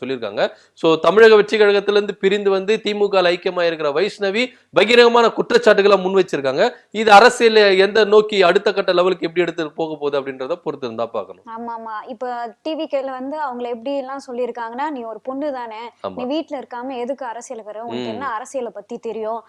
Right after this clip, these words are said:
Speaker 2: இந்த மாதிரி எல்லாம் வந்து விமர்சனம் பண்ணியிருக்காங்க, தீயான
Speaker 1: ஆமா.
Speaker 2: வார்த்தைகள்லாம் வந்து பேசியிருக்காங்க.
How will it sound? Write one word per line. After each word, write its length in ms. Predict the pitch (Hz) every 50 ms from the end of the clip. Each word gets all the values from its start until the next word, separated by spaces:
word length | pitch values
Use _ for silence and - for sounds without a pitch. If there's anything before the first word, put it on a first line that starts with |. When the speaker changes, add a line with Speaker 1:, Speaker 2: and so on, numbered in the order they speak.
| _ _ _
Speaker 2:
இந்த 200 | - 254 294 311
மாதிரி 220 | 302 302 294 285
எல்லாம் 180 | 277 285 302 320
வந்து 300 | 294 254 254 269 277 262
விமர்சனம் 520 | 247 233 240 240 - - 269 247 240 226
பண்ணியிருக்காங்க, 500 | 226 220 214 214 214 208 - 226 226 254 254 - 254
தீயான 280 | 226 214 254 254 262 269
Speaker 1:
ஆமா. 20 | 247
Speaker 2:
வார்த்தைகள்லாம் 560 | 233 233 220 - 254 220 214 202 202 226 240
வந்து 200 | 233 208 214 214 -
பேசியிருக்காங்க. 480 | 220 208 - 226 208 - 208 202 214